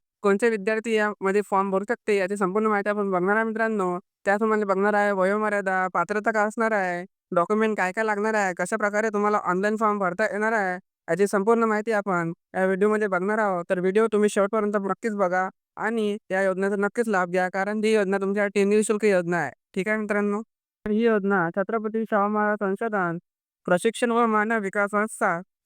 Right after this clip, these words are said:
सारथी पुणे यामार्फत आयोजित होणार आहे मित्रांनो. तर मित्रांनो, हे मोफत प्रशिक्षण सारथी पुणे व एमटीटीएल पुणे यांच्याद्वारे छत्रपती संभाजी महाराज सारथी युवा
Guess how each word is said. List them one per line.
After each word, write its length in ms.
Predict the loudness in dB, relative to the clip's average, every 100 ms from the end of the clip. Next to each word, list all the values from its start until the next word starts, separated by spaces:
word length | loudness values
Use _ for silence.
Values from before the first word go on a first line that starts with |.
| -4
सारथी 340 | -2 -2 -2
पुणे 420 | 0 2 4 2 -2 _ _ -4
यामार्फत 580 | 0 2 0 0 0 -2 -2
आयोजित 380 | -2 -2 -2 -2
होणार 280 | 0 2 2
आहे 80 | 2
मित्रांनो. 560 | 0 -2 -2 -2 -4 -8 _ -2
तर 100 | 0
मित्रांनो, 400 | 2 2 0 2
हे 120 | 0
मोफत 280 | 0 0 -2
प्रशिक्षण 560 | -4 -6 -8 -4 -2 -2 -6 _ _ _
सारथी 340 | -2 0 0 -2
पुणे 480 | 2 2 2 0
व 160 | 0 2 2 0
एमटीटीएल 520 | -2 -2 -2 0 0 0 _ _ _
पुणे 240 | 2 4 4 2
यांच्याद्वारे 760 | 0 -2 -2 0 0 0 -2 -4
छत्रपती 520 | -4 -4 -4 -4 -4
संभाजी 420 | 0 2 2 2
महाराज 420 | 2 2 0 -2 -4
सारथी 380 | -2 -2 -4 -4 0
युवा 240 | 2